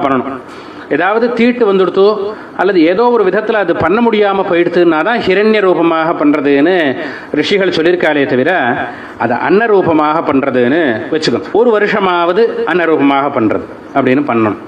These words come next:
அது மாதிரி இந்த மகாலய சிராத்தம் பண்றதுனால நம்ம சுத்தி உள்ள ஏழு கோத்திரக்காரர்களுக்கும் அதனால திருப்தி ஏற்படுறது. இது இந்த கயா சிராத்தம். கயா, இப்ப காசி யாத்திரைன்னு போறா இல்லையா, ராமேஸ்வரம் போயிட்டு அங்கேருந்து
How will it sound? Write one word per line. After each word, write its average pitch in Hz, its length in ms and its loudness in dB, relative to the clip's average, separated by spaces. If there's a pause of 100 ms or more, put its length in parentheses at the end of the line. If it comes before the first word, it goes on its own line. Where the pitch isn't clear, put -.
(320)
அது - 160 -8
மாதிரி 196 160 0
இந்த 160 140 2
மகாலய 240 460 0
சிராத்தம் 180 380 2
பண்றதுனால 151 480 0 (720)
நம்ம 180 260 0
சுத்தி 190 280 0
உள்ள 196 140 4 (240)
ஏழு 180 280 4 (120)
கோத்திரக்காரர்களுக்கும் 175 1040 2 (220)
அதனால 135 300 0 (320)
திருப்தி 160 360 0
ஏற்படுறது. 104 400 -2 (880)
இது 240 140 2 (300)
இந்த 165 120 2 (120)
கயா 202 240 2 (120)
சிராத்தம். 180 420 0 (680)
கயா, 180 260 2
இப்ப 165 120 -2 (100)
காசி 233 260 0
யாத்திரைன்னு 208 420 0
போறா 185 220 2
இல்லையா, 156 240 2 (380)
ராமேஸ்வரம் 175 580 0
போயிட்டு 160 260 2 (260)
அங்கேருந்து 165 440 2